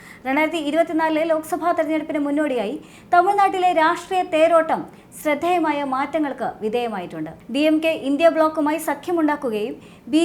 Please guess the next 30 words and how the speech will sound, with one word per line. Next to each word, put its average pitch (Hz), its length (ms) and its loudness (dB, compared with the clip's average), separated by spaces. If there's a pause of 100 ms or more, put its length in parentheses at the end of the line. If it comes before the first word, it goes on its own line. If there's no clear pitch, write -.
(120)
ജെ 381 140 0
പി 381 80 2 (100)
നേതൃത്വത്തിലുള്ള 320 680 0 (260)
നാഷണൽ 320 380 -2
ഡെമോക്രാറ്റിക് 320 580 -2
അലയൻസ് 277 440 -6 (280)
എ - 100 2
ഐ 320 80 0
ഡി 320 140 -4
എം 311 120 2
കെയുടെ 302 220 -2 (100)
പിന്തുണ 285 280 -2 (120)
നഷ്ടപ്പെടുകയും 285 680 -4
ചെയ്തതോടെ 254 440 -4 (480)
സംസ്ഥാനത്തിന്റെ 302 720 0 (120)
തെരഞ്ഞെടുപ്പ് 311 520 -2
ഭൂപ്രകൃതി 277 500 -4 (140)
കാര്യമായ 302 560 0 (140)
പുനഃക്രമീകരണത്തിന് 277 880 -2 (100)
സാക്ഷ്യം 233 440 -4
വഹിച്ചു 233 280 -6
എന്ന് 214 140 -6
വേണം 170 220 -6
പറയാൻ. 160 260 -10 (460)
മറ്റു 349 260 2
പല 349 120 4 (140)
സംസ്ഥാനങ്ങളിൽ 349 600 0
നിന്നും 311 240 2
വ്യത്യസ്തമായി 302 580 -2 (100)
ബി 285 100 0